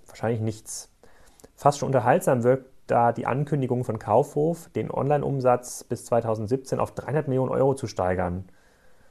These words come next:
Das hilft dem Konzept Kaufhof gar nicht. Im Gegenteil, es macht sogar falsche Hoffnung und lenkt von der wahren Herausforderung ab. Das ist bedauerlich für die Mitarbeiter. Die Autoren der Studie haben sich übrigens aufgrund der einseitigen Berichterstattung dazu entschlossen, eine Richtigstellung zu schreiben.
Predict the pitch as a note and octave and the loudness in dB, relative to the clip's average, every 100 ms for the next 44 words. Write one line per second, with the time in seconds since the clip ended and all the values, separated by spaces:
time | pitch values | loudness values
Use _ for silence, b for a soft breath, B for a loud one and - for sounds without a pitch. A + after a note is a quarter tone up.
0 | b - G#2 C#3 C#3 B2 A2+ - C3+ - | b -8 2 2 2 -2 -2 0 0 0
1 | - C3 D#3+ D#3+ - A#2+ C3 G#2 G#2+ A2 | 4 4 6 2 4 4 4 0 0 0
2 | F3 D#3 G#2 G2+ A2 A#2 A#2+ A#2 A#2 A#2 | 2 2 0 0 -2 -2 0 0 2 0
3 | - B2 C#3+ B2 A2 G2 A#2 - A2+ G#2 | 4 2 2 0 0 0 -2 0 0 4
4 | A2 A#2+ G2 A2 - A2 A2 G#2+ G2+ - | 4 2 0 -2 -2 -2 -2 -2 -2 -4
5 | - _ - - G2 A2+ B2 G#2 - F#2+ | -20 _ -18 -4 4 8 6 4 -4 -6
6 | F2+ F#2 F2 F2+ F#2 F2+ G2 _ b b | -4 -4 -6 -6 -8 -10 -12 _ b b
7 | b b b b b - A#2+ A#2+ D3+ F#3+ | b b b b b 2 4 6 4 4
8 | - E3+ F3 D3+ D#3 C#3 C#3 D3+ D3 C3+ | 2 2 4 4 0 -4 -2 0 2 0
9 | - C#3 C#3 B2+ B2 C#3+ C3+ B2+ A#2+ C3+ | 0 0 2 0 0 2 0 0 0 0
10 | C#3 - B2 B2+ A#2+ - A2 - A#2 B2 | -2 -2 0 0 -2 -2 -2 0 0 0
11 | C3+ C3+ C3 - - A2 A2 D3+ - - | -2 -4 -8 -16 -6 -2 -2 -4 -4 -4
12 | G2 F#2 F2+ G2+ - F#2 F2+ F2+ F2 F#2+ | -2 -2 -4 -8 -4 0 0 -2 -6 -10